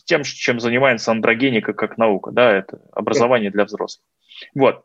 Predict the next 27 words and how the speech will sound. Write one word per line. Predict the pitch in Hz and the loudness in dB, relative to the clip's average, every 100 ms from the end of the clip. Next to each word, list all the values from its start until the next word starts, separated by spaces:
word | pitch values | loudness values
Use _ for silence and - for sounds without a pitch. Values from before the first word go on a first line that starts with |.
| - | 0
э, | 156 - | 2 2
то | 127 | 2
есть | 147 131 - | 0 0 -8
с-, | - 92 120 | -6 -4 -4
с-, | - | -2
вот | 165 180 - - | 0 -2 -4 -4
и, | 180 - - | -4 -2 0
и | 156 | 0
ты | 220 | 2
человек, | 190 190 202 254 | 2 4 4 4
который | - - 196 180 143 | 2 2 4 4 4
говорит, | 131 143 151 117 98 _ | 2 4 4 4 0 _
ну, | 202 254 233 - _ _ _ _ _ _ | 2 4 2 -2 _ _ _ _ _ _
<laughs> | _ | _
на-, | 147 - - 143 - - | -2 -2 0 -2 -2 0
наличие | 139 226 214 175 | 2 2 2 0
плана — | - 240 240 135 - | 2 4 4 2 2
это | 214 - | 0 2
хорошо. | 147 127 - 101 - _ | 2 2 0 -8 -8 _
Ну, | 165 117 - - | -4 -2 -4 -12
э, | 120 117 127 - - - | -6 -6 -6 -12 -14 -10
лучше | 143 - 156 226 - 147 - | -8 0 2 4 2 -2 0
какой-то | 151 190 160 165 | 0 2 2 2
план, | 233 214 | 4 4
чем, | - 160 123 - | 2 -2 -2 -4
ну, | 117 101 127 | -2 -2 -4
никакого. | 151 143 113 | -2 -2 0